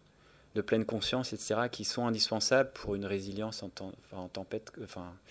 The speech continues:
personnelle en tout cas, et collective aussi, euh,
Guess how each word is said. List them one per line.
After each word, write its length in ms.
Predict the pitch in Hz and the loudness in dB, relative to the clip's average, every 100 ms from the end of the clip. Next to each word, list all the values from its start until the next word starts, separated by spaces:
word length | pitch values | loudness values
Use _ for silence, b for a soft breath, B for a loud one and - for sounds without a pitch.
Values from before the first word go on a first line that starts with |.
| B B - | B B -2
personnelle 500 | 101 - 107 110 117 | 0 2 4 4 2
en 80 | |
tout 140 | 101 - | 0 0
cas, 280 | 110 117 107 | 4 6 4
et 120 | 92 | 2
collective 520 | 98 92 - - 107 | -2 -4 -6 -8 -8
aussi, 320 | 101 - 120 - B B B - 95 | -6 -4 -6 -6 B B B -12 -6
euh, 420 | 92 90 90 | -4 -2 -4